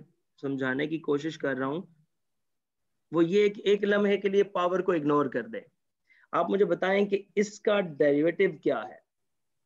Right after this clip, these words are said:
तो बच्चों, जब आप इसके derivative की जानिब आते हो तो इसका डेरिवेटिव क्या है? एक्स स्क्वायर का डेरिवेटिव टू एक्स, तो ये इसका डेरिवेटिव मौजूद है, थ्री एक्स का डेरिवेटिव थ्री,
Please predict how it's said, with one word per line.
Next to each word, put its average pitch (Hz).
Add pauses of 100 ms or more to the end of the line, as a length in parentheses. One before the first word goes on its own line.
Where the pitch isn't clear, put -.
(140)
तो 156
बच्चों, 165
जब 190
आप 180
इसके 196
derivative 156
की 220
जानिब 151
आते 127
हो 127 (640)
तो -
इसका 190
डेरिवेटिव 190
क्या 127
है? - (160)
एक्स 170
स्क्वायर 202
का 196
डेरिवेटिव 196
टू 220
एक्स, 214 (840)
तो 143
ये 147 (140)
इसका 156
डेरिवेटिव 147
मौजूद 147
है, 185 (880)
थ्री 190
एक्स 196
का 202
डेरिवेटिव 185
थ्री, 190